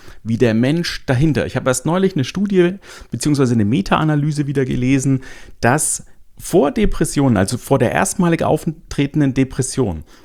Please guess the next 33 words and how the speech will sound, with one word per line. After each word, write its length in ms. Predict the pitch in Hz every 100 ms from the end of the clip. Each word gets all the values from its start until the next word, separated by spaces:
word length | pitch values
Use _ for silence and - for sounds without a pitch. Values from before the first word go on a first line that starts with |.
| -
es 240 | 120 -
eigentlich 560 | 120 160 175 160 170 -
ausschließlich 720 | 139 233 - 190 - 165 - _
immer 480 | 202 240 185 233 330 - - - -
eine, 500 | - 131 147 147 143 -
ein 120 | 127
schlimmes 440 | - 170 196 190 -
Ereignis 760 | - 120 110 170 190 208 -
gibt, 360 | 208 226 - -
was 340 | 120 117 - -
den 240 | - 117
Betroffenen 640 | 107 - 139 165 196 175 175
dazu 260 | 127 -
zwingt, 460 | 120 - 156 185 185 - -
sich 140 | 127
damit 220 | 123 135 120
auseinanderzusetzen. 880 | 123 110 98 - 92 85 - - -
Und 160 | 120 123
der 100 | 135
schafft 260 | 151 -
es 100 | 190
eben 260 | 160 165 170
mit 120 | 160
seinen 260 | 160 160 165
Mechanismen 560 | 160 147 175 - 131
nicht. 440 | 123 190 - - - - -
Und, 240 | 127 - - - - - - -
ähm, 420 | 123 117 117 - -
die 220 | 113 185
Mechanismen, 600 | 208 185 156 170 165 135
die 220 | 131 131
er 260 | 135 104 101
dann 400 | 107 104 110